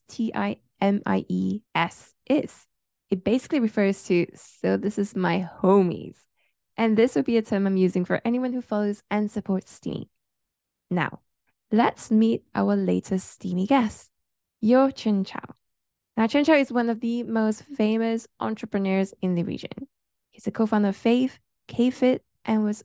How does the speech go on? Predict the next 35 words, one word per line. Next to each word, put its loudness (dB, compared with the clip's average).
also -2
the -2
C -4
O 2
O -2
and -6
regional -2
operation -2
director 0
at 0
the 2
apec -2
level 0
for -2
Groupon 0
for -6
four -4
years. -4
And -4
for -2
someone 0
with 4
such 0
an 4
illustrious 2
background, 0
you 0
soon 2
find 2
out 2
that 0
he -2
rarely 0
plans -6
for 0